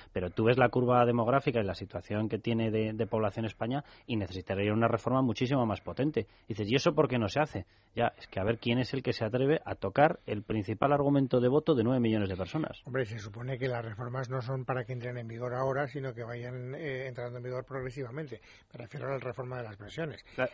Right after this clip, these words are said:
Speaker 3: la las pensiones
Speaker 2: argumento.
Speaker 3: sí, pero
Speaker 2: A los nueve millones de votos de votantes les tendrías que
Speaker 1: Pero
Speaker 2: decir,
Speaker 1: fíjate el
Speaker 2: "Ojo,
Speaker 1: boquete,
Speaker 2: que a usted no le afecta", ¿no?
Speaker 1: pero fíjate
Speaker 3: La, la
Speaker 1: el
Speaker 3: de la
Speaker 1: boquete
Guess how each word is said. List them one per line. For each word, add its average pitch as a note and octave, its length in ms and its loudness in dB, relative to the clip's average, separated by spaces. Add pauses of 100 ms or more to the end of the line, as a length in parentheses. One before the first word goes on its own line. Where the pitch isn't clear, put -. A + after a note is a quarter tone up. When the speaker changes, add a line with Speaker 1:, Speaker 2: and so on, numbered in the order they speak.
Speaker 3:
la B2 240 2
las B2 100 2
pensiones C3 380 2
Speaker 2:
argumento. D3 200 4
Speaker 3:
sí, - 60 -4
pero A2+ 180 4
Speaker 2:
A A2 80 6
los A#2+ 120 0
nueve D3+ 220 4
millones C#3+ 360 0
de C#3+ 80 2
votos D3+ 440 2
de C3 100 -6
votantes D3+ 640 2
les B2 160 -6
tendrías A#2+ 300 -6
que B2 100 -2
Speaker 1:
Pero G2 100 4
Speaker 2:
decir, A#2 140 4
Speaker 1:
fíjate A#2 220 4
el C3 60 6
Speaker 2:
"Ojo, B2+ 100 4
Speaker 1:
boquete, A#2+ 320 6
Speaker 2:
que A2 60 8
a - 40 8
usted G2+ 220 2
no D3+ 80 2
le C#3 80 2
afecta", E3 400 -4
¿no? - 100 -14
Speaker 1:
pero G2+ 140 2
fíjate B2+ 260 2
Speaker 3:
La, C3+ 60 8
la - 20 8
Speaker 1:
el B2+ 60 6
Speaker 3:
de - 0 -
la B2 60 10
Speaker 1:
boquete B2 180 4